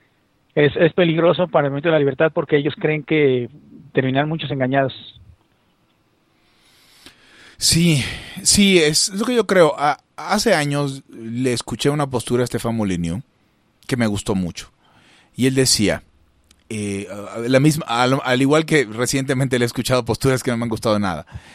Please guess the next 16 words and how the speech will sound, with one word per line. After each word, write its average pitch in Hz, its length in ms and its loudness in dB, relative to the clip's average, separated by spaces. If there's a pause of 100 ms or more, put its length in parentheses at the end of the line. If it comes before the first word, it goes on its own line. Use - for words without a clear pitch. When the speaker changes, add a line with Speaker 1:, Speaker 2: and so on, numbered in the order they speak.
(140)
Speaker 2:
Pero 147 140 2
aquel 220 160 4
entonces 240 300 4
él 220 100 2
decía, 214 280 4
es 160 220 -4
que 208 200 0 (320)
vean 180 340 2
lo 247 100 4
que 220 80 2
va 214 60 8
a 202 40 -2
pasar. 202 380 2 (800)
Si - 280 -2
un 240 120 2
candidato 247 720 2